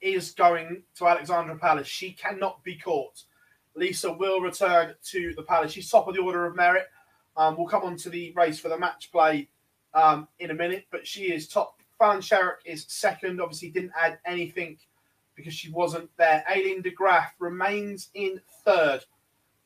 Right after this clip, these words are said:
Bo Greaves, after winning all four events, she's only two hundred pounds behind Aileen in fourth, adding four grand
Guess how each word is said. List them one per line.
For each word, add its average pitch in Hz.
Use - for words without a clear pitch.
Bo 175
Greaves, 170
after 202
winning 196
all 196
four 185
events, 180
she's 190
only 185
two 208
hundred 180
pounds 175
behind 170
Aileen 165
in 156
fourth, 190
adding 175
four 175
grand 165